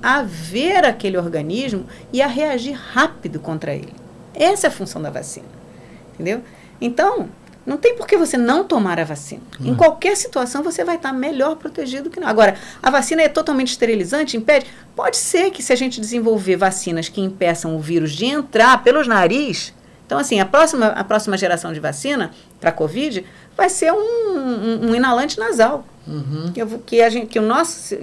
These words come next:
Speaker 1: a nossa mucosa aqui do nariz vai
Speaker 2: Vai
Speaker 1: tá,
Speaker 2: impedir
Speaker 1: do
Speaker 2: que
Speaker 1: nariz, da boca, vai impedir que, que o vírus entre. Quanto mais alto impedir o vírus de entrar, quanto mais, melhor, porque atualmente a vacina tá nos protegendo de ter problema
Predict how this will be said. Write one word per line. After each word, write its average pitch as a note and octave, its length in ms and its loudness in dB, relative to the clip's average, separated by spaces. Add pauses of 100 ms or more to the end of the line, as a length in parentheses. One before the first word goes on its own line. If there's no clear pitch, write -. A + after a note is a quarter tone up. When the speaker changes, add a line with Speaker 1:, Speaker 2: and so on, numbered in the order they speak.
Speaker 1:
a G3 100 -2
nossa A#3+ 280 2
mucosa G3 540 6
aqui F#3 140 -2
do F#3+ 120 -2
nariz A#3+ 340 0
vai D4+ 140 0
Speaker 2:
Vai C#4 140 -2
Speaker 1:
tá, - 60 0
Speaker 2:
impedir D3 380 -4
Speaker 1:
do G#3 80 6
Speaker 2:
que A3+ 60 4
Speaker 1:
nariz, A3+ 340 6
da G#3+ 160 8
boca, A#3 280 2
vai E4 180 6
impedir D4+ 360 2
que, F#4+ 100 -2 (100)
que E4 120 -2
o F4 60 2
vírus D4 320 2
entre. C4 300 -2 (340)
Quanto F4 240 6
mais C#4+ 320 4
alto B3 400 6
impedir G#3+ 520 0
o G#3 180 -2
vírus F#3 300 -2
de G3+ 40 -2
entrar, A#3+ 320 0
quanto B3+ 220 -4
mais, A3 340 -2 (380)
melhor, C4 480 6
porque G#3+ 320 4
atualmente G#3+ 760 0 (760)
a F3+ 120 -2
vacina G3+ 400 0
tá G#3+ 140 0
nos G3+ 160 -2
protegendo F#3 680 -2
de G#3 140 -4
ter A#3 320 2
problema C4+ 580 -2